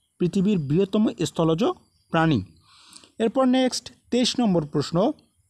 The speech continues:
পৃথিবীর বৃহত্তম হ্রদ এর নাম কি? তো এর উত্তর হয়ে যাবে কাস্পিয়ান হ্রদ, পৃথিবীর বৃহত্তম হ্রদ। তো দেখো, কাস্পিয়ান হ্রদ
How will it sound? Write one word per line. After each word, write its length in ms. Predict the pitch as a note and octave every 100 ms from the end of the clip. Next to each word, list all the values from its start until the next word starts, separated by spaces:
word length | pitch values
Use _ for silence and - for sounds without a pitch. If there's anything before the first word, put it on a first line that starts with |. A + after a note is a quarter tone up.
| _ - _ -
পৃথিবীর 400 | A3 C4 C#4+ C4
বৃহত্তম 540 | C#3+ E3+ G#3+ - A#3
হ্রদ 340 | G#3 D3+ D#3+ F3+ -
এর 200 | D#3+ C#3+
নাম 240 | A#2+ A#2
কি? 300 | A#2 F3 B2 F2 _ - - _ -
তো 120 | G3 - A#3
এর 140 | B3
উত্তর 340 | A3 - A#3+
হয়ে 160 | E3+ G3
যাবে 280 | A3 A#3+ F#4 - _
কাস্পিয়ান 540 | D#3 D#3+ - A3+ A3+ D#3+
হ্রদ, 240 | D#3 G#3+ - _
পৃথিবীর 380 | E3+ D#3 E3+ G#3+
বৃহত্তম 540 | C3 C#3+ D3 - E3+ D4
হ্রদ। 520 | - _ - D3+ A#2 - _ _ _ - - _ _
তো 80 | F#3
দেখো, 380 | F3 G3 C4+ F4+ - _ _ _ -
কাস্পিয়ান 640 | D#3+ F3+ - C4 C#4 A3+
হ্রদ 280 | F3+ F#3